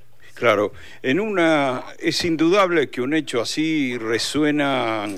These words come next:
connotaciones políticas, partidarias, incluso la derecha suele acusar al peronismo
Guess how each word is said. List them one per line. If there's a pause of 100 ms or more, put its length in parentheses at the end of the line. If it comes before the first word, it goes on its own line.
(100)
connotaciones
políticas,
partidarias,
incluso (420)
la
derecha
suele
acusar
al
peronismo